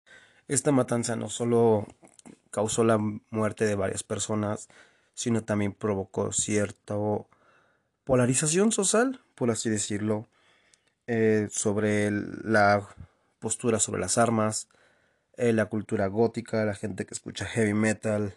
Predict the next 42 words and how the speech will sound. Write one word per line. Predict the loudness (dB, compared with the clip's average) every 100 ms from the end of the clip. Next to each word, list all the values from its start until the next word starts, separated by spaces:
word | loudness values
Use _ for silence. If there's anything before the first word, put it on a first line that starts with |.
| _ _ _ -8
entre | -4 -4 -4 -6
el | -6
fin. | -6 -10 -10 _ _ _ _ _ _ _
Curiosamente, | -2 2 2 4 2 2 2
los | 2 0
chicos | -4 -8 -6 -4
no | -2
eran | -2 -2
buleados | -4 -4 -2 -2 -4
como | -8 -10 -8
tal, | -4 -4 -4 _ _
simplemente | -16 -10 -4 -2 -2 -4
pertenecían | -4 -8 -8 -6 -4 -2 0
a | -2
un | -4
grupo | -8 -8 -8
de | -6
lo | -8 -6
que | -8 -8 _ _ _ _ _ _ _ -4
hoy | 0
se | 2 2
le | 2
conocería | -2 -2 -2 -2
como | -4 -4 -6
los | -4 -4
nerds, | 0 2 0 -2 -6 _ _ _
que | -6 -4
ellos | -2 -4
no | -4 -6
eran | -6 -6 -4
nerds | -4 -4
ni | -6
nada | -4 -6
por | -6
el | -8
estilo, | -8 -8 -8
pero | -6 -4
hoy | -4
se | -6
les | -4 -4
diría | -4 -4
así. | -4 -4